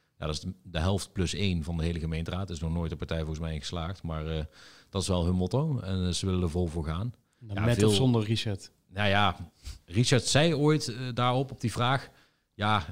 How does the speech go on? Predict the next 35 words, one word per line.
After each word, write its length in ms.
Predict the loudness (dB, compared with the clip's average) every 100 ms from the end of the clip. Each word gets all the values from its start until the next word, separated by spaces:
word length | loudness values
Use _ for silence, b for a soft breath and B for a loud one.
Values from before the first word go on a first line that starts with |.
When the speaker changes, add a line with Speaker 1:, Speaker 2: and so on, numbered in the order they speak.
| -12
Speaker 1:
eh, 560 | -14 -12 -12 -14 -8
ik, 140 | -8 -8 -16 -8
nou 120 | -4
ja, 220 | -2 -4
eh, 200 | -6 -10 -10 -12
ik, 160 | -12 -10
ik 140 | -10
vroeg 180 | -4 0
hem 120 | 2
van, 320 | 2 2 0 -6 _
stel 220 | -10 -4 0
nou 120 | 0
dat 120 | 0
je 100 | 0
veroordeeld 380 | -2 -4 -4 -4
wordt, 280 | -6 -8 -10
vervolgd 400 | -10 -4 -4 -4
en 160 | -6
veroordeeld 380 | -6 -6 -6 -6
wordt, 200 | -6 -6
dan 140 | -6 -6
is 100 | -4
jouw 100 | -4
politieke 420 | -2 -4 -4 -8
carrière 360 | -4 -4 -4 -8
klaar, 320 | -10 -10 -10
toch? 320 | -6 -6 -6 -8
Hè?" 200 | -6 -6 -8
Zo 180 | -12 -12
van, 280 | -10 -12 -14
"Wat 140 | -14 -8
kun 100 | -6
je 60 |
dan 100 | -6
nog?" 160 | -8 -12